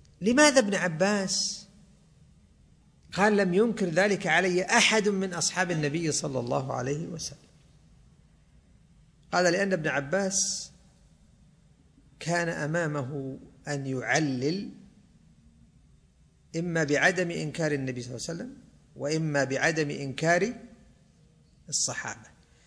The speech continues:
فترك الاستدلال بعدم إنكار النبي صلى الله عليه وسلم، واحتج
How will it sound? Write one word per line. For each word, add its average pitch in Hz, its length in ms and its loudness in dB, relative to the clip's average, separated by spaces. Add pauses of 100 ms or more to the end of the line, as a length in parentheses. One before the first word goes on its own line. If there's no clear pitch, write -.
(260)
فترك 254 680 4
الاستدلال 170 880 2
بعدم 143 640 2
إنكار 143 720 -4
النبي 131 640 -6
صلى 160 380 -4
الله 143 460 -2
عليه 135 440 -2
وسلم، 139 680 -4 (1400)
واحتج 208 640 4